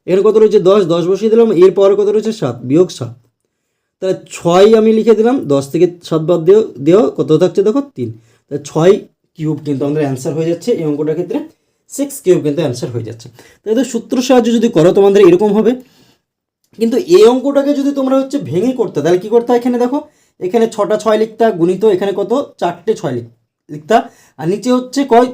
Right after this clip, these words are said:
ছয় সাতবার লিখতা। তাহলে যখন আমরা কাটাকাটি করে দিলাম, এটাই যদি আমরা সূত্রের সাহায্যে না করে করি, তাহলে কি দেখো এখানে ছয়ের পাওয়ারে ছয় রয়েছে, তাহলে ছটা ছয়, ছয় গুণিত ছয় গুণিত ছয় গুণিত ছয় গুণিত ছয়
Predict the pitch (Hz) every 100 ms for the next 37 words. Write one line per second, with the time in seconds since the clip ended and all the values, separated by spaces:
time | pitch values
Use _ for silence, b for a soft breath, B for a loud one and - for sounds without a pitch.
0 | - - 185 214 - 175 143 135 117 117
1 | - 117 _ _ _ 196 175 202 254 269
2 | 269 185 208 233 254 226 190 220 170 185
3 | 262 254 254 247 247 254 240 - _ 233
4 | 247 247 226 175 165 202 185 165 160 180
5 | 208 233 233 247 247 254 - _ _ _
6 | 202 214 226 226 226 220 220 226 254 220
7 | 202 156 143 139 123 156 160 151 147 143
8 | 139 147 147 135 135 135 123 175 220 -
9 | _ _ _ _ _ 143 139 135 147 151